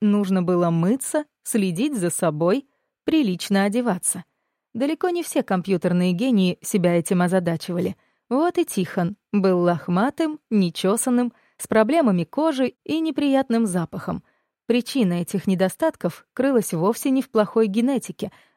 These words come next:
а в элементарной грязи. Ни одна нормальная женщина не улыбнулась бы даже такому запущенному парню. А я улыбнулась и даже поцеловала. У меня всегда была крепкая нервная система,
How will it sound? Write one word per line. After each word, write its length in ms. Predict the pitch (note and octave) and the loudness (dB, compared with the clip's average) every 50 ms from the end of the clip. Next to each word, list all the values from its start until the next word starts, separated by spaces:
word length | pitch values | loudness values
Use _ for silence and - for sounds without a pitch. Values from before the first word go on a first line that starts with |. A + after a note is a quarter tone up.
| _ - | _ -2
а 220 | - A#3 C#4+ D#4+ D#4+ | 0 0 2 2 0
в 80 | D#4 | 2
элементарной 920 | D#4 C4 A#3 G3+ F#3 F3+ - - F3+ F3+ F3+ F3+ F3+ F3+ F3+ F3+ F3 - _ - | 2 2 2 2 2 0 0 2 2 2 4 2 2 2 2 0 -2 -4 _ -4
грязи. 580 | F#3+ E3+ G3+ G#3 G3 F3 D#3+ E3 F3 D#3+ - - _ _ _ _ _ _ _ _ - | 2 2 4 4 4 2 0 -2 -4 -6 -6 -8 _ _ _ _ _ _ _ _ -2
Ни 180 | A3 B3+ D4 | 0 0 2
одна 320 | D4 C#4+ B3 G#3+ G3+ F#3+ F3 | 2 0 2 2 2 2 4
нормальная 560 | E3+ F3 E3+ F3+ F3+ F3 E3+ E3+ E3+ F3+ F3 | 2 2 2 2 2 2 2 0 0 0 0
женщина 520 | D#3+ A#3+ D#4 C#4+ - - - F#3 F3 F3 _ _ _ _ - | 0 0 -2 -2 -4 -4 -6 -6 -6 -8 _ _ _ _ -4
не 120 | - B3+ C#4+ | -2 0 0
улыбнулась 600 | C#4+ C4 C4 A3+ G#3+ G#3+ B3+ D4 D#4 C4+ G#3+ E3+ | 2 0 0 2 2 2 2 2 2 0 0 0
бы 120 | D#3 F3 | 0 -2
даже 400 | D#3+ E3 E3+ F3 D3+ F3 - - _ _ _ - | 0 0 -2 -2 -2 -4 -6 -8 _ _ _ -6
такому 360 | - F3+ - - F#3 F3+ E3+ | -6 -4 -2 0 0 0 0
запущенному 720 | D#3 F#3+ F#3+ - G3+ F3 - - G#3 F3 E3+ F3 F3+ F#3+ | 0 0 0 0 0 -2 -2 -2 -2 -2 0 0 -2 -2
парню. 460 | - - G3 F3 E3 E3 E3 F#3 F3+ _ _ _ _ _ _ _ _ | -2 -2 -2 -2 0 -2 -2 -4 -6 _ _ _ _ _ _ _ _
А 140 | - G#3+ A3 | 0 2 2
я 360 | G#3+ G#3+ D4+ F4 D4+ G3 D#3 - _ _ _ - | 2 2 0 0 -2 -2 -4 -6 _ _ _ -2
улыбнулась 880 | A#3+ C#4 D#4+ E4 E4 C4+ B3 F#3 F3 E3 F3 F#3 F3 - - - - _ _ _ _ _ _ _ - | -2 0 2 2 2 4 4 4 2 2 0 -4 -8 -10 -12 -12 -14 _ _ _ _ _ _ _ -4
и 140 | G3 F3+ | -2 -2
даже 520 | E3 D#3 E3+ F3 E3+ F3 F3 E3 A3 C4 C4 _ | 0 0 2 2 2 2 0 0 -2 -4 -4 _
поцеловала. 840 | - B3+ A3 - - C4 C4 C#4 C#4+ C#4 G#3+ F#3+ F3 E3 F3 F3+ E3 _ _ _ _ _ _ _ _ _ _ _ _ - | -4 -4 -4 -2 -2 0 0 2 2 2 2 0 -2 -2 -4 -8 -12 _ _ _ _ _ _ _ _ _ _ _ _ -2
У 80 | A#3+ | 0
меня 300 | B3+ C#4 C#4+ C#4+ C#4+ C#4+ C4+ | 2 2 2 0 -2 -2 -4
всегда 360 | - - C#4+ B3+ F#3+ F#3 E3+ | -6 -6 -4 -2 0 -2 2
была 240 | D#3 E3+ F3 F3 F3 | 2 2 2 2 2
крепкая 480 | - G#3 F#3+ F3 - - - F3+ E3+ | 2 2 2 2 0 0 0 0 2
нервная 400 | E3+ F3+ F#3 F3+ D#3 F3 F3+ F3 | 2 2 0 0 0 0 -2 -2
система, 560 | E3+ - - F#3+ - - G3+ F3 F3 F3+ F3+ | -2 -4 -6 -8 -6 -4 -2 -2 -2 -2 -6